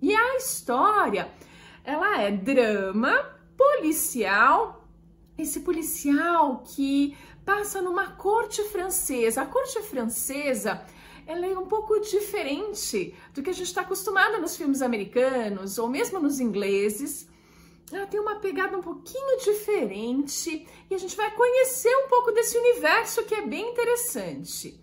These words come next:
E tem esse suspense, porque você não sabe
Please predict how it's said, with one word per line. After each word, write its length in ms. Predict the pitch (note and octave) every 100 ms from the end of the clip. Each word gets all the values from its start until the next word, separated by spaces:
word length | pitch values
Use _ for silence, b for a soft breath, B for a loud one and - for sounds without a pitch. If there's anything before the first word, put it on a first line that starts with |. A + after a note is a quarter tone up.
| B B B B C#4+ -
E 280 | C#4+ G4 A#4+
tem 240 | G4+ G#4
esse 180 | - A4+
suspense, 1120 | - - G#4 G#4 - A#4+ A#4 G#4 E4+ - -
porque 260 | D4 -
você 320 | D#4+ F4 - F#4+
não 240 | G4+ A#4+
sabe 640 | - - B3+ G#3 B3 C4